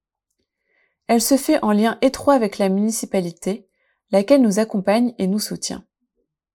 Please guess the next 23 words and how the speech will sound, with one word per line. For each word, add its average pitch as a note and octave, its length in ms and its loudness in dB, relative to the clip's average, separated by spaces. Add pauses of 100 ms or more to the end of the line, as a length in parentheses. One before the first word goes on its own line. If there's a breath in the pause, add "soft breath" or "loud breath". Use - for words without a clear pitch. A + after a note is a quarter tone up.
(340)
Tout C#4+ 100 -4
ce C#4 120 -6
qui - 220 -2
a G3 120 0
trait - 360 0
au G#3 100 -2
bénévolat G3 640 0
est G#3+ 180 -4
également G#3+ 380 0
stratégique. - 880 -8 (720)
Certaines G#3+ 420 -2
sections A3+ 360 0
ont - 20 4
du F#3 140 0
mal G3+ 200 0
à F#3+ 80 0
se F#3 120 -6
renouveler. F3+ 580 -4 (520)
Il G#3 140 -2
faut - 240 -2
motiver C4+ 440 2
la A3+ 120 2
relève, F#3 480 0